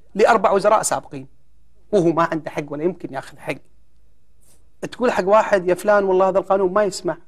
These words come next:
وما أقدر أنا أعفيك من شيء قانوني." يقول لك: "دكتور، أف-، أعفيك بركة." فشوف الخلط بين فيك بركة، وكأنه جايك في قضية شخصية. يعني لو واحد يجيك في قضية شخصية يقول لك: "لو سمحت دكتور، ساعدني بشيء فلاني"،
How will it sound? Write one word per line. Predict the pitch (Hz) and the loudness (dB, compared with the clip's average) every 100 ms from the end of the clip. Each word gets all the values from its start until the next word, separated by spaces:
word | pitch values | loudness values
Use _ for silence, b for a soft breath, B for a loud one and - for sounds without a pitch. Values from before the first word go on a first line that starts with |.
| - - | -20 -6
وما | 208 | 0
أقدر | 220 190 196 190 | 2 2 2 2
أنا | 190 | -2
أعفيك | - 190 180 | -6 -10 -6
من | 180 | -4
شيء | 170 165 | -2 -2
قانوني." | 165 160 160 156 156 - - - - - - 165 | -2 -2 -2 -6 -10 -20 -20 -20 -20 -20 -16 -4
يقول | 160 | -4
لك: | 160 - | -4 -12
"دكتور، | 170 - 147 131 | -16 -4 -4 -4
أف-، | - | -4
أعفيك | 135 202 294 | -6 -6 -8
بركة." | 143 156 - 135 - - - - - - - - - | -8 -8 -10 -14 -16 -20 -20 -20 -20 -20 -20 -20 -4
فشوف | 151 143 214 | -2 0 0
الخلط | 190 160 208 185 156 | 0 0 0 -2 0
بين | 156 147 | -2 -2
فيك | 208 - | -6 -8
بركة، | 175 185 - 156 156 - - | -4 -2 -2 -4 -4 -14 -6
وكأنه | 156 156 226 202 | -4 0 0 4
جايك | 208 208 | 2 2
في | - | -4
قضية | 175 165 196 | -6 -4 -4
شخصية. | 160 165 - 202 143 - - | -6 -6 -4 -4 -4 -10 -8
يعني | 143 | -2
لو | |
واحد | 156 160 160 | 0 0 0
يجيك | 175 | -4
في | 165 | -4
قضية | 156 | -6
شخصية | 151 147 | -6 -6
يقول | 156 143 | -6 -6
لك: | |
"لو | 147 | -10
سمحت | 165 156 - - - - | -8 -8 -10 -20 -20 -6
دكتور، | 165 | -4
ساعدني | 147 170 151 147 | 0 0 0 -4
بشيء | 143 160 143 | -8 -6 -6
فلاني"، | 160 165 208 | -2 -2 -4